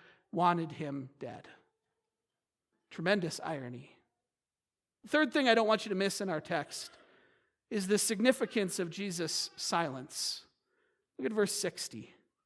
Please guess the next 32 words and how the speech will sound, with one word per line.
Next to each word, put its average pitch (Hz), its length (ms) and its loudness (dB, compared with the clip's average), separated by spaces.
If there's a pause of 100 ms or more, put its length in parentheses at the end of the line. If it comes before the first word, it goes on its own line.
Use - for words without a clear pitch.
(680)
"And 185 120 0
the 185 60 6
high 247 200 12
priest - 560 0
stood - 320 2
up 214 300 10
in 208 140 0
the 208 80 2
midst - 580 -2 (640)
and 190 120 0
asked 240 320 8
Jesus, 185 840 -2
'Have 262 260 4
you 277 140 4
no 226 240 4
answer 196 560 0
to - 160 -12
make? 127 260 -10 (1300)
What 233 160 8
is 277 220 6
it 254 160 6
that 220 120 4
these, 233 240 2 (180)
these 220 280 0
men 214 260 6
testify 202 580 2
against 196 520 0
you?' - 200 -10 (1400)
But 190 80 -2
he 190 80 2
remained 220 520 6
silent 208 720 6